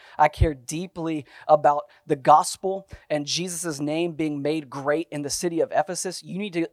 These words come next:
to regain kind of control of what the main crux of why you guys gather together, and you need to, uh, point people back to the cross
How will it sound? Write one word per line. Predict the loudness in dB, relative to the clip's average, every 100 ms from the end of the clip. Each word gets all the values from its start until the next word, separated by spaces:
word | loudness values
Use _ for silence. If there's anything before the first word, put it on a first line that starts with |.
| -6
to | -6
regain | -4 -4 -4 -4 -4 -2 -2 -4
kind | -2 -2
of | -2
control | -8 -12 -4 6 8 8
of | 2
what | 0 -4
the | -6
main | -4 -4 -6 -10 _
crux | -8 2 6 6 4 -6
of | -4 -4
why | 0 4 6 6 4 -2 -10 -20 -12
you | -8 4
guys | 6 6 2 -4
gather | 2 4 4 2 -4 -8 _
together, | -8 -4 2 2 2 -6 -8 -16 -12 -4
and | -4 -4
you | -6
need | -6 -4
to, | -4 -2 -4 -4 4
uh, | 6 4
point | 0 -2 -2 6
people | 6 6 -4
back | 4 4 4 0
to | -4
the | -4
cross | 4 8 8 6 -4